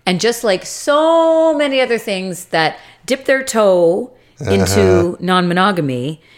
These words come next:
Speaker 1: it falls far short of satisfying.
Speaker 2: Yeah.
Speaker 1: It's still portrayed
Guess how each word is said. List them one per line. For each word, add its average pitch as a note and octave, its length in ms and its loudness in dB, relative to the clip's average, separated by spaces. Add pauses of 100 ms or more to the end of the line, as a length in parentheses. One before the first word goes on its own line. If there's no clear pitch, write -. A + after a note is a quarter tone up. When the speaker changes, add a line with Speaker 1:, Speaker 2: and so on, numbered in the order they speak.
(260)
Speaker 1:
it F#3+ 160 0
falls E3 520 0
far A3+ 380 0
short F3 440 0 (100)
of D3 520 0
satisfying. C#3+ 1200 -2 (260)
Speaker 2:
Yeah. E2+ 600 -6
Speaker 1:
It's A3+ 200 0
still D4 560 0
portrayed F3 720 0